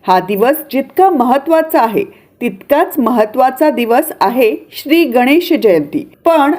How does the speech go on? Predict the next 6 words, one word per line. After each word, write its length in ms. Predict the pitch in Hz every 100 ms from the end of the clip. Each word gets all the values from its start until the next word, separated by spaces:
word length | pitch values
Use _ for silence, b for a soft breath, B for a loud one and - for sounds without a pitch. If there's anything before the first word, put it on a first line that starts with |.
| -
अनेकांना 880 | 294 320 370 370 202 135 - - 196
गणेश 300 | 226 240 381 -
चतुर्थी 540 | 285 - 269 - 285
आणि 300 | 294 226 277
गणेश 520 | 269 247 262 339 381 196
जयंती 560 | 240 240 262 254 151